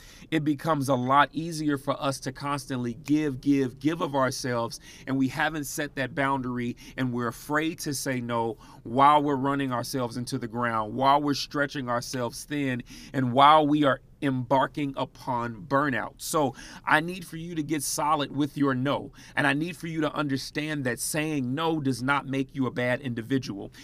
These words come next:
It doesn't make you a bad friend. It doesn't make you a bad spouse, a bad parent. It doesn't make you a bad child. It literally just means that, yo, I am reaching a threshold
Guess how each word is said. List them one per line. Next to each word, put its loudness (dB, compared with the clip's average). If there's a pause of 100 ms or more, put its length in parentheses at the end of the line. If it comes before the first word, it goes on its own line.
(140)
It -2
doesn't 2
make 0
you 2
a -2
bad -2
friend. -2
It -2
doesn't 0
make -6
you -4
a -6
bad -4
spouse, 0
a -10
bad -2
parent. -6 (220)
It -6
doesn't 2
make -2
you 2
a 2
bad -2
child. 4 (220)
It -2
literally 0
just -2
means -4
that, -2
yo, 0 (260)
I 2
am -2
reaching -4
a 0
threshold -2